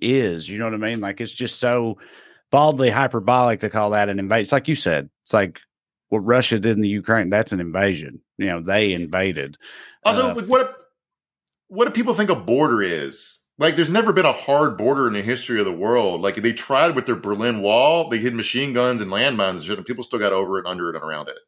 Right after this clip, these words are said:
Speaker 2: So, like, what? People are gonna get across the border. I don't, you just gotta learn to live with it and try to, try to fix the system. And, uh, so we can all learn how to live with a certain amount of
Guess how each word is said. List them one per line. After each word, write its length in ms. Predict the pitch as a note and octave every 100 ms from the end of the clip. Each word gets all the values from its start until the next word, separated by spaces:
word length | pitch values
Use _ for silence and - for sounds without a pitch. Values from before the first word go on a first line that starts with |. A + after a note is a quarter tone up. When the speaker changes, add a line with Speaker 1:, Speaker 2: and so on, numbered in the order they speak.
| _ _ _
Speaker 2:
So, 140 | -
like, 280 | B2+ B2 G#2+ -
what? 380 | A#2+ D3+ D3 D3+ C#3 _ _ _ _
People 240 | F#3 G#3 F#3+
are 40 |
gonna 200 | F#3 F3
get 160 | E3+ D#3+
across 240 | D3+ D3
the 60 | C3
border. 380 | G#2+ A#2+ E2+ C2 A2+
I 60 |
don't, 160 | C3 C3+
you 80 | C3+
just 100 | A#2+
gotta 180 | D#3+ C#3
learn 180 | D3
to 60 | A#2+
live 180 | A#2+ B2
with 140 | G#2
it 160 | G2 G2
and 100 | G2+
try 200 | - B2 A#2
to, 60 |
try 140 | - A#2
to 80 |
fix 320 | G2+ - - -
the 100 | F#2
system. 400 | - A2+ - C2 - _ _ _ _
And, 200 | G#2 G#2+ A2+
uh, 100 | G#2 B2 A#2
so 120 | -
we 40 | A#2
can 80 | A2+
all 140 | A2
learn 200 | A2 G#2+
how 60 | G#2
to 80 |
live 260 | F2 F#2+ A#2
with 240 | F#2 F2+ - _ _ _ _ _ -
a 100 | A2 -
certain 340 | - D3+ C3+
amount 220 | B2 A2+
of 100 | G#2+